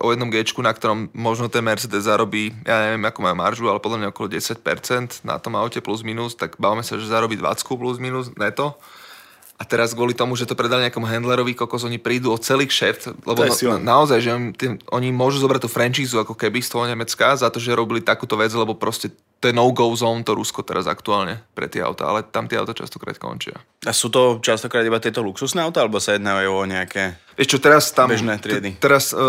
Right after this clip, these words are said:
Speaker 1: akože export sa robí aj absolútne s bežnými vozidlami, mm, v ktorejkoľvek kategórie, lenže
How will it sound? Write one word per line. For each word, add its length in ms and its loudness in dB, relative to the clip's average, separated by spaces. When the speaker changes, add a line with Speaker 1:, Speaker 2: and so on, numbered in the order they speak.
Speaker 1:
akože 240 2
export 320 4
sa 80 0
robí 240 4
aj 240 4
absolútne 480 2
s 80 -4
bežnými 400 0
vozidlami, 600 2
mm, 360 -6
v 60 -14
ktorejkoľvek 600 4
kategórie, 680 2
lenže 1120 4